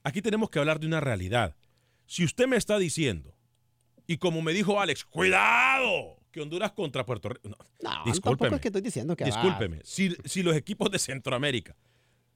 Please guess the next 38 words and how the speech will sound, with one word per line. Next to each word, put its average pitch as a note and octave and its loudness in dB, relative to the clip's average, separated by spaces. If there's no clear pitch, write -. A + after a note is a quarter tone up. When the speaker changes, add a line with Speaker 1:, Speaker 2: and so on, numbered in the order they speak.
Speaker 1:
van G#3 2
a E3 -2
tener B2 -4
problemas G2+ -4
para B2 2
ganarle C3+ 0
a C3+ 2
estos C#3 -4
equipos B2+ -6
del A#2 -4
Caribe, B2+ 0
con D3+ 2
mucho E3+ 2
menos E3+ 0
recorrido A#2+ -2
en A2+ 2
partidos C#3 0
internacionales. G#2 0
Y D3 2
Speaker 2:
<laughs> - -
Speaker 1:
ojo, F#3+ 6
ojo, F#3+ 4
yo B2 -4
no A3 -2
quiero B3 2
que A#3 -2
la E3+ 2
gente G3+ 0
de A3+ 0
Panamá D#3+ 2
se G#3 0
engañe. G3 0
Si - 0
Panamá F#3 2
pasa D4 2
problemas B3+ 2
con F#3+ 0
Bermuda, B2+ 0